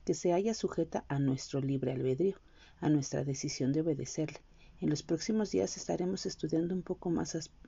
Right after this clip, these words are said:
de estos dos aspectos. Sin embargo, sea que tú y yo estemos funcionando en la voluntad determinada o deseada del Señor, entendamos que Él quiere ayudarnos a andar en el plan que Él tiene.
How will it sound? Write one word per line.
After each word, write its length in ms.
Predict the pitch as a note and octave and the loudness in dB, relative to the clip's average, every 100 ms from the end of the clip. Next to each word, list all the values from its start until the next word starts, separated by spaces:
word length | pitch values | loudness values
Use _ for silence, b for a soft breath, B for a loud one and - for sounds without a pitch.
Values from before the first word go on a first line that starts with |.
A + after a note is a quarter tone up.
| - | -8
de 180 | - D3+ | 4 4
estos 300 | D3 - F3+ | 4 0 0
dos 160 | D3 D3 | -2 -4
aspectos. 560 | C#3+ - - - - - b b b b b - | -4 -2 -2 -6 -16 -18 b b b b b -2
Sin 220 | F3 D3+ | 2 4
embargo, 460 | D3+ C#3+ E3 G3+ - - | 6 4 2 -4 -6 -16
sea 300 | - - G3+ | -2 2 2
que 260 | - A#3+ - - | 2 -6 -6 0
tú 180 | F#3 F3+ | 4 6
y 140 | E3 | 6
yo 200 | E3 E3 D3+ | 2 0 -2
estemos 420 | - D#3+ D#3 D#3 | -4 0 0 2
funcionando 680 | D3+ C#3+ C#3+ D3 C#3+ C3+ - | 0 0 0 2 2 -2 -2
en 160 | C#3 | 0
la 80 | C#3 | 0
voluntad 500 | C3+ C3+ C#3 C#3 D3+ | 0 0 0 0 -2
determinada 880 | D3+ D3+ - C3 C3 C3+ C#3 C3+ - B B B - | 0 -2 0 0 4 4 2 -4 -8 B B B -4
o 160 | D#3+ D3 | 0 2
deseada 480 | C3 - - - | 0 -2 -2 -2
del 140 | C#3+ D3 | -2 -4
Señor, 380 | - D#3+ F3 - B B - | -2 -2 -2 -8 B B 2
entendamos 580 | D#3+ D#3 D3+ D3+ E3 D#3 | 4 4 4 4 2 0
que 280 | - D3 F3 | 0 2 2
Él 120 | A3 B B - | 0 B B 2
quiere 220 | F3+ F3+ | 4 4
ayudarnos 600 | F#3 F3 D#3+ D#3 D#3 - - | 4 6 4 2 -2 -2 0
a 100 | D3 | 2
andar 280 | C#3+ C#3 | 2 0
en 140 | E3+ E3+ | 2 2
el 120 | C#3 | 0
plan 320 | - C#3 C3 | -2 0 0
que 180 | - C#3+ | 0 0
Él 160 | B2+ - | 0 0
tiene. 340 | G3 G#3 | 0 0